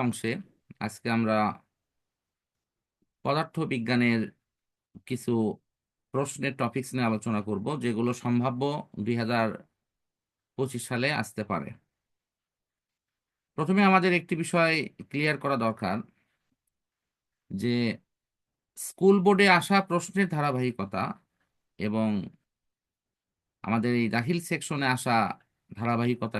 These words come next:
কিন্তু এক না। এটার প্রশ্নের ধারা, এদের প্রশ্নের অধ্যায়ের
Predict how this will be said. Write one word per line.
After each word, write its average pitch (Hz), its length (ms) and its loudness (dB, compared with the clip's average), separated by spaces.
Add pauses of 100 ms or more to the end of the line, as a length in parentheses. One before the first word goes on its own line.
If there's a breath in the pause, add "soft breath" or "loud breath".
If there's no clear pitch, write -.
কিন্তু 127 160 -6 (100)
এক 92 60 -8 (100)
না। 64 60 -10 (1800)
এটার 143 300 -2
প্রশ্নের 139 380 -4 (100)
ধারা, 123 260 2 (260)
এদের 127 180 -2 (100)
প্রশ্নের 120 400 -4 (120)
অধ্যায়ের 117 500 -2